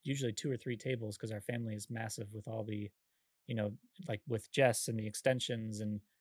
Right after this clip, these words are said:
um, all the cousins, my grandma and my grandpa would be there. Uh, even one year I had a friend come. He was just over the night before. Um, but, uh,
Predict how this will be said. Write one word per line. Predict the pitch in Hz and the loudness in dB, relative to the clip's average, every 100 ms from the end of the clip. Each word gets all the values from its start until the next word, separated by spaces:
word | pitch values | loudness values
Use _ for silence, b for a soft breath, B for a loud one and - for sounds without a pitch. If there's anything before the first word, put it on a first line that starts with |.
| _ _ - | _ _ -2
um, | 110 107 | 0 2
all | 120 131 123 | 2 4 2
the | 120 | 2
cousins, | 139 120 120 113 | 4 4 4 0
my | 110 113 | 0 2
grandma | 120 123 117 | 2 4 2
and | 113 | 2
my | 117 | 0
grandpa | 120 123 123 | 0 0 0
would | 113 110 | 0 0
be | 120 110 | 0 2
there. | 107 107 104 | 2 2 0
Uh, | 107 | 0
even | 123 127 | 0 0
one | 120 120 | 0 0
year | 113 | 0
I | |
had | 110 110 | 0 -4
a | |
friend | - 123 120 113 | -2 0 0 -2
come. | 127 113 110 | -2 0 2
He | |
was | 107 | 0
just | 107 - | -2 0
over | 110 110 | 2 2
the | 107 | 0
night | 107 104 | -2 -4
before. | - - 113 104 101 _ _ _ _ - | -4 0 0 0 -2 _ _ _ _ -4
Um, | 107 101 98 101 _ _ _ _ _ - | -2 -2 -4 -8 _ _ _ _ _ 4
but, | 123 107 131 | 6 6 4
uh, | 117 110 110 | 6 6 4